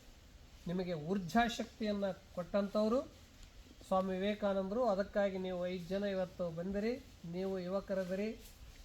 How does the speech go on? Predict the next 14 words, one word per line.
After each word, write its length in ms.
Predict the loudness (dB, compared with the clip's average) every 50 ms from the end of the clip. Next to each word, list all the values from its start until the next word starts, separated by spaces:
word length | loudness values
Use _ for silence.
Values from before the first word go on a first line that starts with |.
| -12 -8
ವಿವೇಕಾನಂದರ 760 | -6 -2 0 2 0 2 2 0 0 0 0 0 -2 -2 0 0
ಆದರ್ಶ 480 | 0 -2 0 0 0 0 0 -2 -4 -4
ತತ್ವಗಳನ್ನು 760 | -2 -4 -4 -4 -4 -2 0 0 0 0 0 -2 -4 -6 -4
ಪರಿಪಾಲನೆ 520 | -4 -4 -2 0 0 2 2 2 0 0
ಮಾಡಿಕೊಳ್ಳಿ. 840 | -2 0 0 0 -2 0 0 2 2 4 2 2 0 -4 -8 -14 -14 -12 -12 -12 -12 -14 -16 -12 -8 -6
ವಿವೇಕಾನಂದರಂತೆ 1040 | -2 0 2 2 2 2 2 2 4 4 2 2 2 0 0 0 -2 -4 -4 -4 -2
ನೀವು 300 | -2 0 0 0 0 0
ಕೂಡ 220 | 0 -2 -2 0
ಯಾವಾಗಲೂ 580 | 2 2 2 2 2 2 2 2 2 -2 -2 -2
ಸ್ಫೂರ್ತಿದಾಯಕವಾಗಿ 1160 | -4 -6 -6 -2 0 2 2 2 0 0 2 4 4 4 4 4 2 0 2 2 2 0 -2 -4
ಜೀವನವನ್ನು 560 | -2 -2 0 0 2 2 2 2 0 0 -2
ಸಾಗಿಸಿ, 720 | 0 0 0 2 0 0 0 2 4 4 4 2 -2 -8 -14 -18 -16 -16 -14 -14 -12 -10 -8 -4 -2
ಎಂದು 340 | -2 -2 0 0 0 0
ನಿರಾಶೆಗೊಳ್ಳಬೇಡಿ, 1160 | 0 0 0 2 2 2 2 2 0 -2 -2 0 2 2 2 2 2 0 0 0 0 0 -2 -4